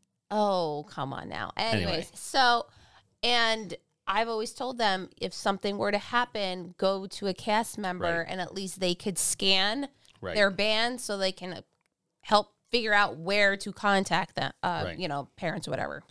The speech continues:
Speaker 1: But
Speaker 2: Yeah, a-, and kids aren't gonna have, depending upon their ages, iPhones and Apple Watches and other smart devices
Speaker 1: Right.
Speaker 2: anyway. So,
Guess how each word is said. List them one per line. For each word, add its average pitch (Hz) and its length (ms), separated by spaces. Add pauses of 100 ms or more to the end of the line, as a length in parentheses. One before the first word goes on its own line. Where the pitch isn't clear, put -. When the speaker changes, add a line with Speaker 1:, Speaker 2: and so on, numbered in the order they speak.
(140)
Speaker 1:
But 196 180 (560)
Speaker 2:
Yeah, 120 240
a-, 165 200
and 120 280
kids 123 200
aren't 117 200
gonna 110 140
have, 107 280 (640)
depending 98 300
upon 92 200
their 87 120
ages, 98 460
iPhones 104 520
and 101 160
Apple 107 280
Watches 92 420
and 110 80
other 98 200
smart 110 320
devices 90 400
Speaker 1:
Right. 92 240
Speaker 2:
anyway. 98 360
So, 95 340